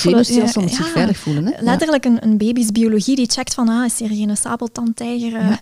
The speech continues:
Speaker 1: <laughs> die mij zelfs gaat aanvallen? Oh, als ik dicht bij mama lig, ja, eh,
Speaker 2: Ja.
Speaker 1: <laughs> die, eh, zal wel zorgen dat die tijger mij niet
Speaker 2: <laughs>
Speaker 1: aanvalt.
Speaker 2: Oei, oei, wat een druk.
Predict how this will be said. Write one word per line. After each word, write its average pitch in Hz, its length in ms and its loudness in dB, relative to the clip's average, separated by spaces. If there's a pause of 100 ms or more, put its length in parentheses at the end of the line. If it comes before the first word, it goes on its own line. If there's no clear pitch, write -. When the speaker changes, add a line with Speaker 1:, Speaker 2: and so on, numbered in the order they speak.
(140)
Speaker 1:
<laughs> - 140 -16
die - 140 -2
mij 285 100 4
zelfs 277 340 2
gaat 247 160 0
aanvallen? 262 540 2 (260)
Oh, 254 220 4
als 220 100 2
ik 226 60 0
dicht 214 200 2
bij 208 100 0
mama 220 260 0
lig, 254 260 -2
ja, 220 260 -8
eh, 214 80 -10 (540)
Speaker 2:
Ja. 156 120 -2 (240)
Speaker 1:
<laughs> - 180 -18
die, 226 300 2
eh, 220 160 0
zal 226 140 -2
wel 220 100 0
zorgen 220 300 -2
dat 226 180 0
die 269 120 2
tijger 254 440 2
mij 269 100 4
niet 285 240 4
Speaker 2:
<laughs> 311 100 2
Speaker 1:
aanvalt. 359 280 4
Speaker 2:
Oei, 220 180 2
oei, - 100 4 (140)
wat - 180 4
een 427 60 4
druk. - 180 0